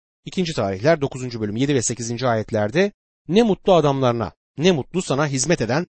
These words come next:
görevlilere. Çünkü sürekli bilgeliğine tanık oluyorlar. Senden hoşnut kalan, adına egemenlik sürmen için seni tahta oturtan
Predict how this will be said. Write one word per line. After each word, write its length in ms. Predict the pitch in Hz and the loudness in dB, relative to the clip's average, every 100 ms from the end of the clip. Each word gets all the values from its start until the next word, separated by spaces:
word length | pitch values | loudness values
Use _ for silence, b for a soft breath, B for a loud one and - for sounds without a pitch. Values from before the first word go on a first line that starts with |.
| - | 0
görevlilere. 580 | 139 127 110 107 101 - _ _ | 4 4 4 0 0 -4 _ _
Çünkü 300 | - 233 214 | -2 0 -2
sürekli 540 | - 220 139 139 190 - | 2 4 4 2 0 0
bilgeliğine 640 | 143 160 139 113 110 180 175 | -2 0 2 2 2 0 -2
tanık 260 | - 147 135 | -2 -2 -2
oluyorlar. 480 | 98 92 85 78 - _ _ _ | -4 -6 -8 -12 -18 _ _ _
Senden 440 | - 160 139 139 175 | -2 2 2 2 -2
hoşnut 460 | - 151 - 185 | -2 -2 -2 -6
kalan, 320 | - 104 104 151 _ _ - | -4 -2 -2 -4 _ _ -2
adına 360 | 135 160 208 214 | 0 2 2 0
egemenlik 520 | 139 139 151 151 185 - | -2 0 2 0 -2 -6
sürmen 320 | 143 135 185 | -2 2 2
için 260 | 120 104 107 | 0 -6 -4
seni 240 | - 170 | -2 -2
tahta 380 | - 143 131 175 | 0 -2 0 -2
oturtan 520 | 127 - 113 139 160 | -2 -6 -2 0 0